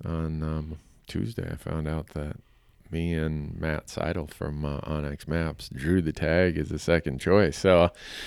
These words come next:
anyhow, the, the Insider, go to go hunt dot com and click on their Insider, and if you sign up, uh, the good folks at Gerber are giving everybody a, uh, a free Vital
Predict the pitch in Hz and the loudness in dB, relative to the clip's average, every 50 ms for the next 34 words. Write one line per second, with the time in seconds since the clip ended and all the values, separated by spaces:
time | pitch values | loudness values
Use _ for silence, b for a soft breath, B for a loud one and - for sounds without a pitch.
0 | B B B B - 123 135 139 127 131 107 95 87 - 113 113 110 110 - - | B B B B 8 8 10 10 10 8 8 8 6 4 8 8 10 10 8 8
1 | 107 117 120 123 135 143 139 - 123 101 95 98 101 104 101 - - _ - 101 | 8 8 10 10 10 8 8 8 8 8 10 10 10 8 8 6 2 _ 4 8
2 | 110 110 110 95 123 143 170 175 180 - - 117 110 101 - - - 113 113 107 | 8 8 10 10 10 12 12 12 10 8 10 10 10 8 8 8 8 8 10 10
3 | 101 95 95 92 92 98 95 - 113 110 - 143 123 113 98 92 95 104 107 - | 10 8 6 4 4 4 4 4 4 4 6 6 6 8 8 8 8 6 6 8
4 | 101 85 85 82 85 85 87 87 - 101 95 - - 107 107 110 104 92 90 85 | 8 8 8 8 8 6 6 6 4 2 2 4 6 8 10 10 10 10 8 6
5 | - - - - - - - - - - - - - - - 80 80 73 80 80 | 4 -2 -18 -20 -20 -20 -20 -20 -20 -20 -20 -20 -12 -6 -2 -2 0 0 2 6
6 | 92 101 87 - - 107 101 98 - 104 90 80 - 82 110 113 117 107 92 82 | 6 6 6 6 6 6 6 8 8 8 6 8 10 10 12 12 12 12 10 8
7 | 80 B B B B B B B B B B - - 90 85 98 101 98 98 95 | 6 B B B B B B B B B B 4 4 6 10 10 10 10 10 8
8 | - - 87 90 92 101 107 101 92 90 85 82 85 82 85 82 90 98 - _ | 6 6 6 6 8 8 8 8 10 8 8 8 8 8 6 4 2 0 -4 _
9 | - 82 80 80 80 80 80 78 76 78 73 73 71 69 69 69 - - - - | 0 2 4 4 6 6 6 4 4 4 4 4 2 2 0 -2 -6 -8 -6 -6
10 | 78 - - - 92 87 90 90 95 95 95 92 95 92 90 - - 76 78 78 | -6 -4 -2 0 2 4 4 6 6 4 4 2 0 -2 -6 -8 -6 -2 0 2
11 | 80 87 82 85 87 85 76 85 | 2 4 4 4 4 2 0 -2